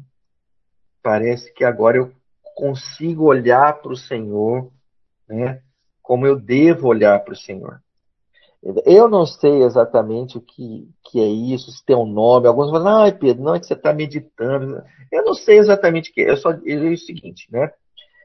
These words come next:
É, existe uma turbulência mental, né, em mim que muitas vezes, né, eu preciso vencê-la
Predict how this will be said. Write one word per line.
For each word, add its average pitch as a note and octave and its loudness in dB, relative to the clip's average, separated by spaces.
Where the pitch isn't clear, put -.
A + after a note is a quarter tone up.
É, B2 0
existe E3 -6
uma G#3 2
turbulência G3 0
mental, G#2+ -2
né, C#3 -8
em B2 0
mim A2+ -2
que - 0
muitas D#3+ 4
vezes, A#2 6
né, C3+ 4
eu D#3+ 6
preciso F3 2
vencê-la D#3+ 2